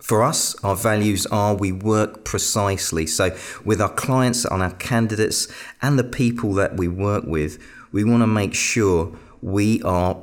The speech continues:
providing the needs that are required. And a, a way we do that is making sure we listen. If you're dealing with a recruitment company that's talking more than they listen, that's a bit of an alarm bell. So it's important we listen to our clients and our candidates.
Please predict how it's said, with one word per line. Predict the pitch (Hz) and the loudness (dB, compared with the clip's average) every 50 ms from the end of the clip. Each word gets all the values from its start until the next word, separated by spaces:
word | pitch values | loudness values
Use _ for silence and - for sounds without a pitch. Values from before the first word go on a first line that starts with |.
| - - | -10 -8
providing | - - 95 85 87 104 104 104 104 98 101 98 90 85 | -4 -4 -4 -2 0 2 2 4 4 2 2 2 0 2
the | 87 | 2
needs | 87 87 87 92 90 90 85 - - | 2 2 2 2 0 0 0 -2 -2
that | - - | -2 0
are | - 85 | 0 0
required. | 82 82 - - - - 90 82 80 76 78 80 - | -2 -2 -4 -6 -4 -2 0 0 0 0 -2 -2 -4
And | - 90 85 80 | -4 -2 -2 -2
a, | 87 - - | -4 -4 -4
a | 95 90 | -2 -2
way | 85 90 95 101 107 117 120 117 | -2 -2 0 0 2 2 2 2
we | - 107 92 | 2 0 0
do | 82 - 85 82 80 | 0 0 0 0 0
that | 78 78 80 82 - - - | 0 0 -2 -4 -4 -6 -8
is | - 87 87 | -8 -4 -2
making | 92 90 95 95 98 98 - - 92 | -2 0 0 0 -2 -4 -4 -6 -6
sure | - - - 90 87 | -4 -4 -2 -2 -2
we | 80 85 80 | -2 -2 -2
listen. | 80 82 87 82 - - - 76 73 73 73 | -2 -2 -2 -4 -4 -4 -6 -6 -6 -8 -8
If | - - - | -8 -6 -4
you're | 107 | -2
dealing | 95 117 123 131 131 127 | 0 2 2 4 4 4
with | 123 113 | 4 2
a | 107 | 2
recruitment | 107 - - 135 120 - 110 | 0 0 0 0 0 0 0
company | - 127 113 95 104 | 0 0 0 2 0
that's | 92 78 - - | 0 0 -2 -4
talking | - - - 143 147 143 143 - 147 139 135 | -4 -2 2 2 2 2 2 0 0 2 4
more | 131 131 131 127 | 4 4 4 4
than | 107 107 101 | 4 2 2
they | 95 92 92 | 2 2 2
listen, | 98 110 127 127 - - - 160 151 156 156 - - | 2 2 2 2 2 0 0 2 2 0 0 0 -2
that's | 117 - - - - | -2 -2 -2 -2 -4
a | 101 | -4
bit | - - - 120 117 | -2 0 0 2 2
of | - 113 | 2 2
an | 107 | 2
alarm | 107 107 110 110 110 113 113 110 | 2 2 2 2 2 2 2 2
bell. | 113 117 117 127 135 - - - - - | 2 2 2 2 0 -2 -6 -12 -12 -8
So | - - - | -6 -4 -2
it's | - - | -2 -2
important | 98 95 - - - 139 135 - - 107 104 | -2 -4 -4 -4 -2 0 0 0 0 0 0
we | 101 101 | 0 0
listen | 95 95 104 107 - - 110 101 | 0 0 0 0 -2 -2 -2 -2
to | - - 95 | -2 -2 -2
our | 92 87 | -4 -4
clients | - - - 85 85 85 82 - - | -4 -6 -4 -2 -2 -2 -2 -4 -6
and | - - 90 | -4 -4 -4
our | 85 85 | -4 -4
candidates. | - - - 85 82 82 78 78 - - | -6 -6 -4 -2 -2 -2 -2 -2 -4 -4